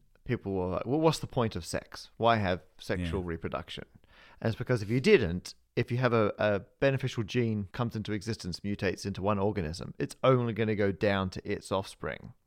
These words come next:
Speaker 1: But because if you're mixing genes between generation, you can get this horizontal
Speaker 2: Mm.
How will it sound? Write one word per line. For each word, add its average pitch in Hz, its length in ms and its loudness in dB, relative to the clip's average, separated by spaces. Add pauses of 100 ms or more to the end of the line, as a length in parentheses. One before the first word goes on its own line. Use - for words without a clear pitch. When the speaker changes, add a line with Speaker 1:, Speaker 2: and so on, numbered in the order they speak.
(480)
Speaker 1:
But - 140 -2
because 127 360 2
if 117 200 -2
you're 117 100 4
mixing 120 480 0
genes 95 320 -2
between 98 380 -6
generation, 92 560 0
you 87 80 -8
can 92 120 -8
get - 60 -6
this - 140 -8
horizontal 87 560 -4
Speaker 2:
Mm. 82 300 -6